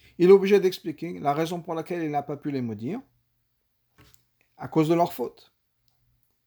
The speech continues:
Al Ken, Tzach Lomar, Shema Tov Alecha Yaakov, Malato Pur, Shemakrivin Ben Korbanot, Lechaper Alechem, Avonatem, Kaprim. Donc, qu'est-ce, qu'est-ce qu'il a dit ?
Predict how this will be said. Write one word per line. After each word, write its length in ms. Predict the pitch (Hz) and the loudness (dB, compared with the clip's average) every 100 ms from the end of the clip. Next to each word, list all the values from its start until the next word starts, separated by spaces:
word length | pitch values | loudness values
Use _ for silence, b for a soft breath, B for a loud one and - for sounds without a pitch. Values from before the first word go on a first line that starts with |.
| _ _ _ _ _ _ - | _ _ _ _ _ _ -20
Al 160 | - | -16
Ken, 320 | - 151 220 214 | 0 4 4 2
Tzach 240 | 220 - | -4 -2
Lomar, 300 | 208 208 165 | -2 0 -4
Shema 340 | 127 139 214 | -4 0 2
Tov 180 | 202 196 | 2 -2
Alecha 260 | 180 175 165 | -2 -2 -2
Yaakov, 320 | 190 208 170 | -2 -2 -2
Malato 280 | 156 151 202 | -4 -4 -6
Pur, 160 | 196 190 | -6 -8
Shemakrivin 520 | 170 160 - 175 202 | -6 -8 -4 -2 -2
Ben 160 | 190 | -2
Korbanot, 320 | 180 170 190 185 | -6 -6 -6 -8
Lechaper 420 | 180 190 190 262 | -8 -10 -4 -2
Alechem, 480 | 254 220 - 131 131 | 0 -2 -4 -6 -6
Avonatem, 500 | 147 151 175 208 196 | -6 -6 -4 -4 -6
Kaprim. 380 | 196 196 196 | -10 -12 -10
Donc, 160 | 151 135 | -10 -12
qu'est-ce, 160 | 170 196 | -12 -10
qu'est-ce 160 | 180 | -8
qu'il 120 | 156 | -6
a 40 | 139 | -6
dit ? 240 | 165 233 | -6 -8